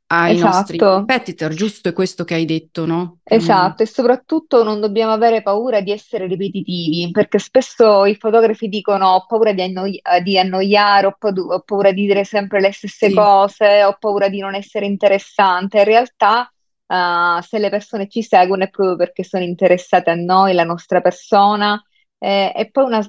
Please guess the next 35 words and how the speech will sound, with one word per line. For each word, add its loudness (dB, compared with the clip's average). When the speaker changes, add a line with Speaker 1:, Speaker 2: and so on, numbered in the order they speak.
Speaker 2:
un'altra 0
cosa 2
che 0
consiglio -2
è 0
quello 0
di 0
essere 0
sempre -2
costanti, -2
di 2
non, 4
di 4
non 2
perdersi 2
strada -2
facendo, -4
perché -2
a 2
volte -2
i -2
fotografi 0
all'inizio, -2
presi 0
dall'entusiasmo, 0
eh, 2
cercano, 0
ecco, -6
di -4
essere -2
sempre -4
costanti -4
nelle 4
pubblicazioni 2
e 0